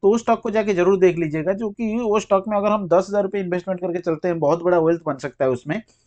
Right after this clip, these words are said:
वो वीडियो भी जाके जरूर चेकआउट कर लीजिएगा। अभी अगर देखेंगे ये स्टॉक के बारे में जो कि क्लीन साइंस है, Clean Science and Technology, इसका आईपीओ कुछ दिन पहले आया था, जो कि जुलाई में आया था इसका आईपीओ। आईपीओ में बहुत बढ़िया सा सब्सक्रिप्शन देखने को मिला था। और यहाँ पे अगर हम बात करेंगे, आईपीओ आया था नाइन हंड्रेड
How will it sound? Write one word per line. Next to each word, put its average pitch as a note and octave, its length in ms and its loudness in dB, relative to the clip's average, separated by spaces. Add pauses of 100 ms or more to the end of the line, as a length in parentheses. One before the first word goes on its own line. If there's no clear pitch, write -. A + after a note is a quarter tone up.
(220)
वो F#3 80 2
वीडियो F3+ 220 8
भी G3+ 80 4
जाके G3 200 0
जरूर E3+ 240 2
चेकआउट C#3+ 360 -2
कर C3 80 -2
लीजिएगा। A2+ 420 -4 (560)
अभी G3 160 0
अगर B3+ 180 2
देखेंगे G#3+ 340 -2
ये A3+ 140 2
स्टॉक F#3 300 -2
के G#3+ 60 0
बारे F#3+ 180 4
में G3+ 100 -2
जो F#3+ 100 2
कि G#3 120 -4
क्लीन F3+ 260 0
साइंस F#3+ 380 -2
है, F3 240 -2 (600)
Clean G#3 160 4
Science G#3 280 2
and G#3 180 0
Technology, G3 480 2
इसका F#3 220 -2
आईपीओ F3 360 4
कुछ G3+ 160 -4
दिन F#3+ 180 -4
पहले F#3 240 6
आया F3 160 8
था, F#3+ 120 -8
जो G3 100 -6
कि G3 100 -10
जुलाई E3+ 280 4
में F#3+ 120 -2
आया D#3+ 160 4
था F3+ 120 0
इसका E3+ 300 0
आईपीओ। D3 320 0
आईपीओ F3 280 0
में G3+ 160 -6
बहुत E3+ 260 2
बढ़िया F3 200 4
सा F#3 120 -2
सब्सक्रिप्शन E3+ 580 -4
देखने D#3+ 240 -2
को D#3+ 100 -4
मिला D3+ 200 2
था। F3 200 0 (720)
और G3+ 200 4 (160)
यहाँ G3+ 260 2
पे A3+ 100 0
अगर G#3+ 140 2
हम G#3+ 140 0
बात F3+ 220 4
करेंगे, G#3 240 -2
आईपीओ E3 320 2
आया F#3 100 6
था F#3+ 120 2
नाइन E3 240 0
हंड्रेड F3+ 360 2